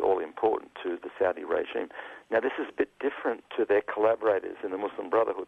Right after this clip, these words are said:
The Muslim Brotherhood started in the twenties in Egypt and moved to Syria. It's a very sectarian movement, which in Egypt and Syria at least, you might say less so in Southeast Asia, that it's a network which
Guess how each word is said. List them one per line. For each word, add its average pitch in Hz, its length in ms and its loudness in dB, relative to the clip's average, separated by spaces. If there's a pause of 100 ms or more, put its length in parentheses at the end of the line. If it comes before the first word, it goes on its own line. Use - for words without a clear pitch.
The - 80 -8
Muslim 123 260 -4
Brotherhood 104 380 2 (920)
started 117 280 4
in 95 80 -6
the - 80 -10
twenties - 480 -10
in 90 160 -8
Egypt - 500 -6
and 90 280 -10 (520)
moved 104 320 -2
to 98 100 -6 (140)
Syria. 95 320 2 (1080)
It's - 140 -10
a 123 60 -4
very 135 300 0
sectarian 110 560 -2 (680)
movement, 104 440 -2
which - 400 -6 (420)
in 107 140 0
Egypt 131 380 0
and 95 120 -8 (180)
Syria 120 380 4
at - 260 -6
least, 90 220 -2 (100)
you 107 140 -6
might 107 160 2 (100)
say 98 160 4
less 95 120 2 (160)
so 98 360 4
in 87 220 -8
Southeast - 440 -2
Asia, 98 420 -2 (580)
that 104 140 4
it's - 180 0
a 101 80 0
network 101 640 0
which - 380 -4